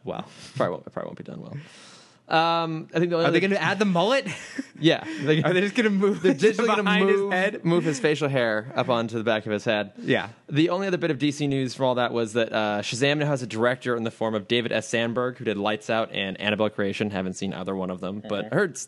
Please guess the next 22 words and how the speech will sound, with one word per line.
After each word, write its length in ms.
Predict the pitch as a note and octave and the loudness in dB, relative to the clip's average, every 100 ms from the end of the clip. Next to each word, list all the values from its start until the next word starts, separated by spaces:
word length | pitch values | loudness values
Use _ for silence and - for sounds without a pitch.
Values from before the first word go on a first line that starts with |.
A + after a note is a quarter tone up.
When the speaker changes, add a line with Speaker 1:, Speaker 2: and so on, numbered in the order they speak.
| - | -2
Speaker 2:
Lights 180 | B2 B2 | -2 0
Out's 160 | A#2+ A2+ | -2 -2
actually 140 | G2+ | -6
pretty 140 | G#2+ F#2+ | -4 -2
good. 240 | G2 F#2 - - - - - | -2 -2 -12 -20 -20 -20 -4
Um, 280 | - D3 C#3+ | 2 2 2
but 140 | A#2+ D3 | 0 0
the 80 | |
weird 180 | E3 G#3+ | 2 2
part 140 | G3+ F3 | 2 2
about 180 | F#3 | 2
it 140 | E3 - | 0 0
is 180 | C3 A#2 | 0 0
that 140 | A2+ | 0
Dwayne 240 | C3+ D3+ | 2 2
Johnson's 400 | C3+ C#3+ C3 A2 | 2 0 0 0
not 140 | A#2+ A#2+ | 2 2
even 140 | A2 | 2
gonna 120 | A2 | 0
be 160 | G#2 G#2+ | 0 0
in 80 | G#2 | -2
Shazam. 380 | G2+ G2 - | -2 -4 -4